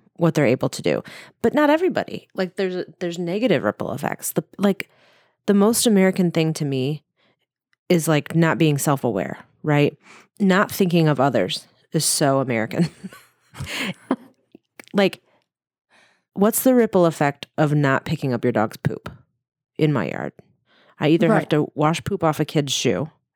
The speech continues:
Speaker 1: right? Or I'm cleaning up your dog's poop. Not your dog. You would never do that.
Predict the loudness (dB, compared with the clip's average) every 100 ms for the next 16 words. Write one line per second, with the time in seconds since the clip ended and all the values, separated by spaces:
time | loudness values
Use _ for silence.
0 | _ -2 0 -2 -4 _ _ _ _ _
1 | 0 2 2 2 2 2 0 0 0 -2
2 | -4 -4 -4 -4 _ _ -6 -4 -4 -6
3 | -6 -4 -2 -2 -4 -4 -2 -2 -2 -8